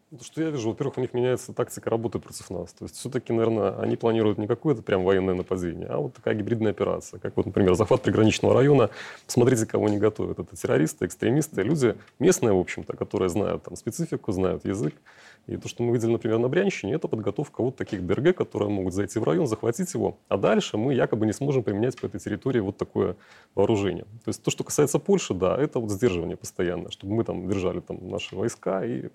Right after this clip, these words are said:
таким образом отвлекали силы на польское направление. А теперь эта задача решается. То есть если мы имеем такое тактическое оружие, то мы можем больше сил и средств бросить на какой-то другой участок. Например, если будут проблемы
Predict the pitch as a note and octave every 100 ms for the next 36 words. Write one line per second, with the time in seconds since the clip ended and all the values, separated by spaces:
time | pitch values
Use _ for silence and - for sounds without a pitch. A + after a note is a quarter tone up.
0 | - - A2 A2+ G#2 F#2+ F#2+ - A2+ G2+
1 | A#2 G2+ - _ _ _ - A2+ - A2
2 | G#2+ A2+ F2+ E2 D#2+ - - - G#3 G3+
3 | C3 C#3+ - B2+ - A2+ G2 - - -
4 | - D3+ C3 B2 A#2 A2 F#2+ - F#2+ -
5 | - - - E3 G#3+ E3+ A2 B2 F3+ F3+
6 | C#3+ B2+ E3+ - - C#3 A#2+ - C#3+ D3+
7 | G2+ A#2+ E3 - G2+ F#2+ C3 C3+ C3 D#3
8 | F3+ A#2+ - - - - F#2+ G2 B2+ F3+
9 | B2+ G#2+ A2+ D3+ G2+ F#2+ C#3